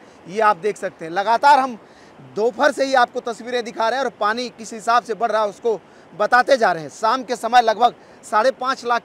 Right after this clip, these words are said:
क्यूसेक का discharge है और अभी भी जो है कोसी rising mode में है, जलस्तर लगातार बढ़ रहा है।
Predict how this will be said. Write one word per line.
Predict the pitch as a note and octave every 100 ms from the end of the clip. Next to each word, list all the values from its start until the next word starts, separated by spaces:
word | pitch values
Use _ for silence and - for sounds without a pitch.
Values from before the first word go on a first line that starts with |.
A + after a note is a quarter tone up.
| -
क्यूसेक | A#3 - -
का | G#3
discharge | F#3+ - A#3 A#3+
है | A#3+ F4 - - -
और | A3 A#3
अभी | G#3+ C4
भी | C4+ A#3 C3+ - _ _ -
जो | D3 A3
है | A3
कोसी | - A#3+ A#3 B3 F3
rising | F#3 A#3 D4+ C4+
mode | B3 A#3
में | A3+
है, | G#3 - - - -
जलस्तर | G#3 G3 - F3+
लगातार | F3+ F3+ F3+ F#3+
बढ़ | D#3+ D3
रहा |
है। | C3